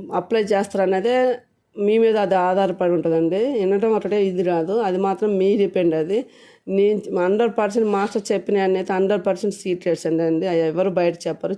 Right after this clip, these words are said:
చాలా ఓపికతో చెప్పారు. అందుకోసం ఈ మూడు వేలకే టోటల్ టైలరింగ్ కోర్స్ కాబట్టి అందరూ దీన్ని సద్వినియోగం చేసుకోండి. ఎందుకంటే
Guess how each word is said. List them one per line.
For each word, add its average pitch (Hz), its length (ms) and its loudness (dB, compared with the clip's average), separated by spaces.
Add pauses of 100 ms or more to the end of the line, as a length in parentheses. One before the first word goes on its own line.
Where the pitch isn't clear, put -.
చాలా 170 200 0
ఓపికతో 165 380 -2
చెప్పారు. 170 560 -2 (460)
అందుకోసం 226 460 2
ఈ 220 40 2
మూడు 208 340 2
వేలకే 226 340 2
టోటల్ 214 500 0 (240)
టైలరింగ్ 196 340 2
కోర్స్ 185 300 0
కాబట్టి 180 320 -2
అందరూ 220 260 2
దీన్ని 240 180 2
సద్వినియోగం 214 640 0
చేసుకోండి. 180 340 0
ఎందుకంటే 214 600 2